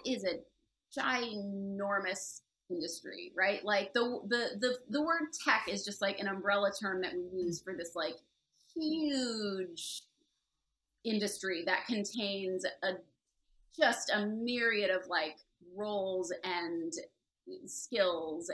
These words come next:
And so, like, what I try to remind people when they ask me, like, or, you know, if they even mention, like, "Oh, I'm, like, thinking about, you know, maybe getting into tech," I'm like,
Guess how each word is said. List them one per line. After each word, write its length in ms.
And 320
so, 520
like, 420
what 560
I 160
try 260
to 80
remind 500
people 380
when 160
they 240
ask 400
me, 160
like, 320
or, 160
you 120
know, 200
if 80
they 100
even 340
mention, 420
like, 200
"Oh, 140
I'm, 100
like, 160
thinking 340
about, 640
you 100
know, 320
maybe 260
getting 200
into 120
tech," 160
I'm 60
like, 180